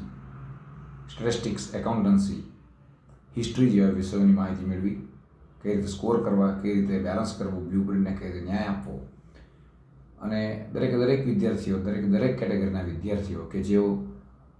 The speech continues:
એ વન, એ ટુ, બી વન, બી ટુ, સી વન, સી ટુ, at least મારે નીકળી જવું છે, પાસ થવું છે, તે દરેકે દરેક વિદ્યાર્થીઓ માટે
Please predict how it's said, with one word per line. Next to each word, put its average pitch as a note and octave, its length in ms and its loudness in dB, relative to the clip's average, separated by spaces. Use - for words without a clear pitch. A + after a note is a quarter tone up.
એ A2+ 80 -2
વન, A#2 180 2
એ G#2 120 -2
ટુ, G2 100 0
બી G2 180 6
વન, G#2 220 4
બી G2 100 8
ટુ, G2 180 0
સી G2 200 -4
વન, G2+ 120 -2
સી G2 140 -4
ટુ, F#2+ 160 0
at G2+ 200 -2
least C#3 300 0
મારે B2+ 160 2
નીકળી C#3+ 300 6
જવું A2+ 200 4
છે, G2+ 140 -4
પાસ G2 340 -2
થવું F#2 320 -4
છે, - 100 -8
તે A2 140 -4
દરેકે A#2 300 2
દરેક A#2 300 4
વિદ્યાર્થીઓ F#2+ 480 -2
માટે F2+ 220 -6